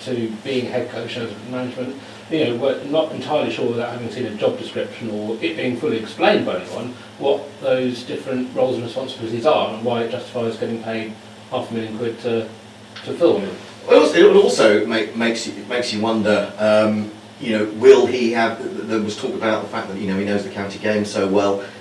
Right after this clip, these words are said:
Speaker 2: and he'll know, um, players perhaps better than someone like Trevor Bayliss did,
Speaker 1: Mm.
Speaker 2: for sure. Um, and so what role does he play in selection, um, further down the line? Presumably he had no role in the selection of the,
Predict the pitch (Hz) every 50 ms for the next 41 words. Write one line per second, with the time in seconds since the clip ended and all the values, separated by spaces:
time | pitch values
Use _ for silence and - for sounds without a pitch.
0 | - - - 92 90 95 92 92 95 101 104 101 98 98 98 98 98 95 95 92
1 | 95 95 98 - - - - - - - 110 101 98 98 98 - - - 107 -
2 | - - 107 101 101 95 95 - 107 95 87 - - - 98 87 85 - 127 143
3 | - - - - - 123 127 120 120 113 107 104 - - 143 - - - - -
4 | - - - - - - - - 104 107 110 113 113 113 110 110 113 110 110 -
5 | - - - - - - - - - - - 147 147 - - 165 165 175 208 -
6 | 139 - 175 175 175 175 156 143 139 135 139 - - - - - 135 131 - 160
7 | 175 170 - - 117 110 113 113 113 - 131 135 - - - - - - - -
8 | - - - - - - 92 92 92 92 92 95 95 95 95 - - 110 107 104
9 | 107 107 101 107 - - 98 95 98 98 95 135 123 104 95 92 98 101 98 98
10 | 107 110 110 98 98 92 - - - - - - 101 101 104 98 - 98 95 90
11 | 85 82 95